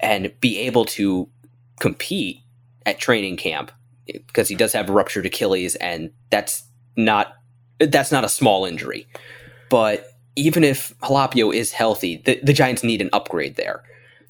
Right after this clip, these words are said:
They need a natural starting center. So I don't think they could go wrong between getting a right tackle for the future or getting a starting center. Personally, just based on how we,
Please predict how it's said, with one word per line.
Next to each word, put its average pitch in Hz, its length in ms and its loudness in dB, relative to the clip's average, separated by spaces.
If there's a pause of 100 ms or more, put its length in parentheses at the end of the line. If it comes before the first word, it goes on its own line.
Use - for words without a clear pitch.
(100)
They 127 320 2
need 117 520 0
a 113 300 0
natural 98 800 2
starting 92 480 2
center. - 500 -6 (460)
So - 120 -8
I 120 80 -2
don't 151 220 4
think 170 160 -2
they 123 100 4
could 117 320 -2
go 98 220 0
wrong 90 540 2 (680)
between 117 340 2
getting 104 420 2 (120)
a 92 200 -2
right 92 300 2
tackle 92 400 0
for 101 140 -2
the 90 80 0
future 92 560 0 (560)
or 135 220 8
getting 107 260 2
a 95 60 0
starting 95 380 2
center. - 460 -6 (420)
Personally, 139 500 2
just 107 260 -4 (760)
based 110 300 0
on 95 160 0
how 98 280 0
we, 95 320 -2